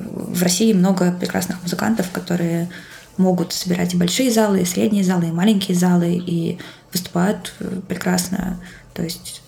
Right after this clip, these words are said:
это вполне себе живущий рынок. Там я, когда занималась иностранными артистами, я очень много не знала, что происходит в России. То есть я,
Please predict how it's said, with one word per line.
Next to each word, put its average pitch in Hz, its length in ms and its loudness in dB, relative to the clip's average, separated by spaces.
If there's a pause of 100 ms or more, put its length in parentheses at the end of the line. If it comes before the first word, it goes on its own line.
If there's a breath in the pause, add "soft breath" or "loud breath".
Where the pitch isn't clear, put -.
(140)
это 175 360 -2 (260)
вполне 180 400 2
себе 185 240 0
живущий 175 380 2
рынок. 175 240 0
Там 175 140 -2
я, 185 220 2 (500 loud breath)
когда 175 180 2
занималась 185 400 4
иностранными 208 440 4
артистами, 185 440 0
я 170 100 2
очень 185 220 2
много 185 180 4
не 180 100 6
знала, 180 260 4
что - 160 -6
происходит 180 380 -4
в - 40 -14
России. 180 280 -2
То 180 100 -10
есть - 180 -10
я, 180 240 0